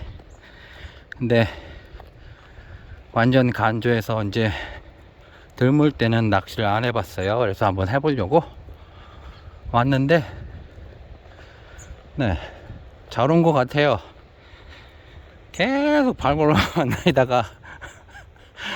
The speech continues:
다른 영상도 좀 찍어야죠. 오늘은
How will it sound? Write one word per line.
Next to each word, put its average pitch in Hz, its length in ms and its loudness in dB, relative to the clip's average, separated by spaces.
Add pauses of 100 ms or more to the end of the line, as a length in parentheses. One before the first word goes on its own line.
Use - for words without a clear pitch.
(880)
다른 104 260 0
영상도 101 400 0
좀 92 180 -4
찍어야죠. 107 680 0 (3250)
오늘은 165 960 2